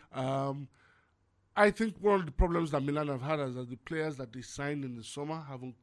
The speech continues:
come to fruition. Uh, they haven't picked up the slack, and it's hard for teams when you've gone on a good run, you've gone on a title run, you've won the title, and then you're looking to make that next step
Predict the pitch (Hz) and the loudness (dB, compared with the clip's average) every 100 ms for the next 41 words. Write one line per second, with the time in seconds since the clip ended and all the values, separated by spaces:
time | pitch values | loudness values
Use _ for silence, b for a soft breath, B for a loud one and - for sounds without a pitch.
0 | - 131 127 - - 139 185 - 180 180 | -10 -8 -8 -14 -12 -10 -8 -6 -6 -8
1 | _ B B B B - 127 127 127 120 | _ B B B B -6 -4 -2 -2 -4
2 | 131 131 147 135 - 135 135 113 110 - | -2 0 0 -2 -4 -6 -8 -10 -12 -4
3 | 143 139 - _ b b b 143 131 123 | -2 -2 -4 _ b b b -4 -4 -4
4 | - _ _ _ _ - - 190 196 151 | -10 _ _ _ _ -12 0 6 6 4
5 | - - 156 113 139 165 165 165 - b | -8 -6 -6 -6 -6 -6 -6 -8 -14 b
6 | b b 131 131 - 208 185 143 127 170 | b b -10 -6 2 6 6 4 4 2
7 | 127 127 123 156 _ _ b b - 120 | 2 -4 -4 -6 _ _ b b -14 -12
8 | 120 180 185 147 - 160 147 - 147 131 | -4 0 2 2 2 0 -2 -2 -2 -2
9 | 123 113 165 180 143 - 147 151 147 131 | -4 -4 -2 -2 -4 -6 -6 -6 -10 -10
10 | 131 151 170 156 160 180 196 156 151 170 | -6 -4 -2 -2 -4 -8 -10 -8 -6 -4
11 | 170 165 160 - - 135 | -4 -6 -8 -10 -4 -4